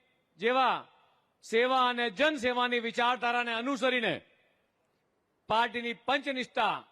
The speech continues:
એકાત્મ માનવવાદના દર્શન દ્વારા છેવાડાના માનવી સુધી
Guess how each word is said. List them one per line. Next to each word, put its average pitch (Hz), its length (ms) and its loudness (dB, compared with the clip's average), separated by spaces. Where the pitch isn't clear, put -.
એકાત્મ 262 520 0
માનવવાદના 240 840 0
દર્શન 233 480 0
દ્વારા 220 460 2
છેવાડાના 226 600 0
માનવી 233 480 0
સુધી 226 520 -2